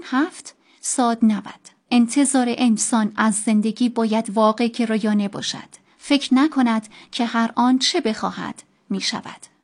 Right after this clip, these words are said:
یکی از دیدگاه‌های الخصوص در دهه‌های پیش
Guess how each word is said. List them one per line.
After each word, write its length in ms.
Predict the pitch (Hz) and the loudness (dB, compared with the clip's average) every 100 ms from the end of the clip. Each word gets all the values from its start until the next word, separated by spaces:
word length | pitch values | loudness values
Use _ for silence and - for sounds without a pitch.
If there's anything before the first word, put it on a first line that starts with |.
| - | -2
یکی 320 | 339 427 370 | -2 -2 0
از 200 | 339 262 | 0 0
دیدگاه‌های 880 | 233 220 - 302 330 - 349 359 330 | 0 -2 0 0 0 -2 -2 0 -2
الخصوص 680 | 240 226 - 233 226 240 - - - - | 0 -2 -2 -6 -2 -4 -6 -14 -20 -6
در 160 | 214 214 | -2 0
دهه‌های 680 | 247 254 277 - 294 277 277 | 0 0 0 0 0 0 -2
پیش 400 | - 247 233 - | -2 -4 -2 -8